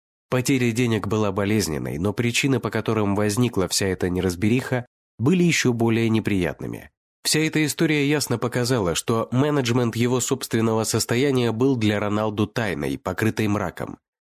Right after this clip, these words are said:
Исключительная сосредоточенность Роналду на превращении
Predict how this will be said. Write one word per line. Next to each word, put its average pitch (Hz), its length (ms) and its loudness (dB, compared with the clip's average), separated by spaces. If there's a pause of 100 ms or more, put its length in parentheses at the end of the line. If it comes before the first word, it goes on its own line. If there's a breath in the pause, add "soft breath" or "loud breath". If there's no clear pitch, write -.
(160)
Исключительная 156 800 0
сосредоточенность 139 960 0
Роналду 113 460 0
на 104 160 2
превращении 117 800 0